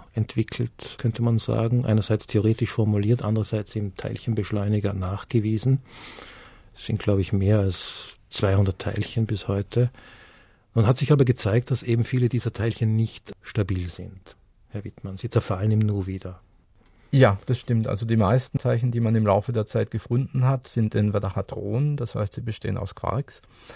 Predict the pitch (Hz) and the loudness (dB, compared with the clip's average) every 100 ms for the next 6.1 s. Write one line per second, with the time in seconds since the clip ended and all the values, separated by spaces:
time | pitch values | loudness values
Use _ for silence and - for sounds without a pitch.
0 | - - - - _ _ _ _ _ _ | -20 -20 -20 -20 _ _ _ _ _ _
1 | _ - 113 117 104 - 104 107 107 110 | _ 0 2 6 6 6 4 4 2 2
2 | 113 104 101 _ - 104 104 110 - 113 | 2 0 -6 _ -8 -2 0 0 -2 2
3 | 107 101 110 101 98 101 101 101 98 95 | 2 0 -2 0 2 0 -2 -2 0 -2
4 | - - - - _ _ _ _ _ - | -6 -12 -16 -20 _ _ _ _ _ -20
5 | - - - - - - _ 131 117 113 | -20 -20 -20 -20 -20 -20 _ -2 2 2